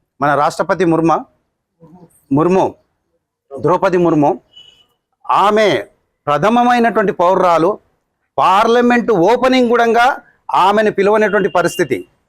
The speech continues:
ఒక మహిళ అయి ఆమెను కనీసం ఒక, కనీసం పి-, పిలిచి ఆమెను గౌరవపూర్వకంగా పార్లమెంట్ను ఓపెన్ చేసుకోలేని పరిస్థితి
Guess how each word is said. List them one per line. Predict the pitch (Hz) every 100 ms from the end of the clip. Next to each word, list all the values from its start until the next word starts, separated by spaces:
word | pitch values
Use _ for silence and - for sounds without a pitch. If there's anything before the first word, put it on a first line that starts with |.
| _ _ -
ఒక | 123
మహిళ | 127 123 165 220
అయి | 233 220 214 254 - _ _ 135
ఆమెను | 180 208 208 185 143
కనీసం | 160 202 233 247 214 - _ _ 147
ఒక, | 160 160 151 127 - _ _ _ _ - - _ -
కనీసం | 147 208 220 233
పి-, | - 151 -
పిలిచి | 151 165 254 247 156 - _ -
ఆమెను | 151 175
గౌరవపూర్వకంగా | 151 175 214 208 220 202 214 214 202 - -
పార్లమెంట్ను | 156 185 202 202 175
ఓపెన్ | 175 180 208 208
చేసుకోలేని | 202 - 196 190 175
పరిస్థితి | 170 - 170 190